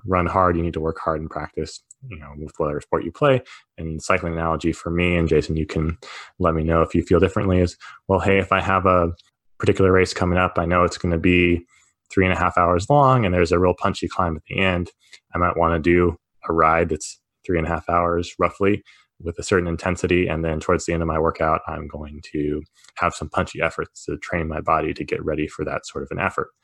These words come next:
So we probably won't go too far into that and really just focus on the specifics around, okay, what is a zone one, zone two, so on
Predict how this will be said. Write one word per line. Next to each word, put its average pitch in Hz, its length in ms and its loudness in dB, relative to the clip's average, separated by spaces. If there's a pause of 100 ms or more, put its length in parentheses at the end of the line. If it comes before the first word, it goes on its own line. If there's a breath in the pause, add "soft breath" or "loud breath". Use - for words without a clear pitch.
(420 soft breath)
So - 140 -8
we 82 140 -4 (120)
probably 107 240 4
won't 101 120 -4
go 98 180 4
too 101 180 0
far 98 220 2
into 87 160 -2
that 113 280 0 (180)
and 85 120 -6
really 82 140 0
just - 220 -8
focus 80 480 -2
on 76 420 -8
the 78 380 -4 (420)
specifics - 640 -6
around, 80 340 -2 (100)
okay, - 200 -4
what 80 160 4
is 80 100 0
a 80 60 0
zone 78 260 0
one, 76 400 -4 (160)
zone 71 240 0
two, 71 240 -4
so 78 300 -6
on 73 240 -8